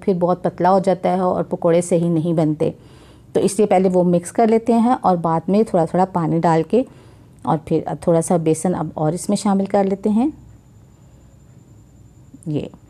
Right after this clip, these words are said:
और अब थोड़ा सा पानी डालेंगे इसके अंदर और अमेज़ा ready कर लेते हैं। अच्छा, इस stage के ऊपर आप नमक मिर्च अपनी मर्ज़ी से डाल सकते हैं। अगर आप बहुत ज़्यादा spicy खाते हैं तो मिर्चें थोड़ी तेज़ कर लें, और या,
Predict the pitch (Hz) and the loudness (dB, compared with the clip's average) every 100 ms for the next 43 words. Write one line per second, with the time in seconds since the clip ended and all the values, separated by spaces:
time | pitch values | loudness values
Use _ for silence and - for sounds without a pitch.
0 | - - - - 180 - 170 - 190 180 | -20 -20 -16 -2 0 2 0 -2 -2 0
1 | 196 180 160 165 202 202 208 214 - 202 | 0 0 0 2 2 2 2 0 0 0
2 | 190 196 196 - - - - 170 156 151 | 2 2 0 -10 -20 -8 0 2 4 2
3 | 160 156 143 - - - - - 151 - | 0 0 -2 -4 -4 -6 -8 -8 -8 -10
4 | - - - - - - - - - - | -14 -20 -20 -20 -20 -20 -20 -20 -20 -20
5 | - - - - - - - - - - | -20 -20 -20 -20 -20 -20 -20 -20 -20 -20
6 | - - - - 214 214 277 - 254 240 | -20 -20 -20 -4 -2 2 2 2 2 2
7 | 254 240 240 - 196 180 180 - 214 214 | 2 2 2 2 2 0 0 2 2 4
8 | 190 170 190 196 202 196 - - 185 170 | 2 2 0 2 0 0 -4 -2 0 0
9 | 175 175 202 165 160 185 175 190 185 180 | -2 -2 0 2 0 -4 -4 0 2 0
10 | 175 175 170 - 165 156 196 - 165 160 | 0 -2 -2 -2 0 2 0 0 0 0
11 | 180 170 190 - 165 170 175 170 165 185 | -2 -4 -6 -4 -6 -4 -4 -4 -4 -4
12 | 196 185 190 226 226 202 170 170 175 - | -2 -2 2 0 2 0 2 0 -4 -14
13 | - - - - 165 180 185 | -20 -20 -20 -4 2 4 4